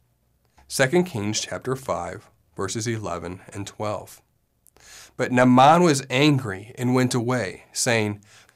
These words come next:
"Behold, I thought that he would surely come out to me and stand and call upon the name of Yahweh his God and wave his hand over the place and cure the leper. Are not Abana and Pharpar,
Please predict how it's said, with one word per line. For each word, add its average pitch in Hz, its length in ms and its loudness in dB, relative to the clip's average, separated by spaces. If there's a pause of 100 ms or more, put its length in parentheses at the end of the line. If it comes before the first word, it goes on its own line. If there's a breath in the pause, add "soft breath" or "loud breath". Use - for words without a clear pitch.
(140)
"Behold, 139 580 4
I 147 140 0
thought 170 200 2
that 143 120 -2
he 127 80 2
would 127 100 0
surely 180 380 2
come 123 260 0
out 175 220 4
to - 120 -8
me 92 220 -8 (240 soft breath)
and 135 160 0
stand 156 460 2
and 113 120 -4
call 147 260 6
upon 127 260 2
the 117 100 2
name 123 400 0
of 107 200 -6
Yahweh 117 420 2
his 135 240 -4
God 90 400 -6 (280 loud breath)
and 127 220 2
wave 143 240 6
his 156 220 2
hand 135 360 2
over 117 220 -2
the 135 80 0
place 104 380 -4
and 127 220 -6
cure 190 340 2
the 110 120 0
leper. 123 460 -2 (640 soft breath)
Are 131 160 2
not 165 200 6
Abana 127 600 4
and 117 180 -6
Pharpar, 127 560 0